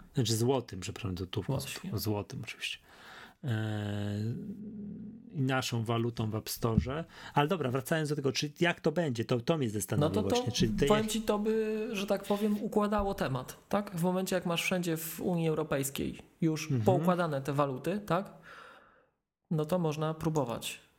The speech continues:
Speaker 2: robić rollout.
Speaker 1: Że przeczyszczą wszystkie pozostałe.
Speaker 2: Tak,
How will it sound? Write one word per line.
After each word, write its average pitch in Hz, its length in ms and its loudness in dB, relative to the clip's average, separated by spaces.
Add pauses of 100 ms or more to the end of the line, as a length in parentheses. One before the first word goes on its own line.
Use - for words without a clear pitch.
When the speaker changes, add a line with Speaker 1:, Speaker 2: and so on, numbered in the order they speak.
(320)
Speaker 2:
robić 139 360 0
rollout. 120 480 -2 (1500)
Speaker 1:
Że 117 160 2
przeczyszczą 120 720 0
wszystkie - 340 0
pozostałe. 104 540 0
Speaker 2:
Tak, - 140 -2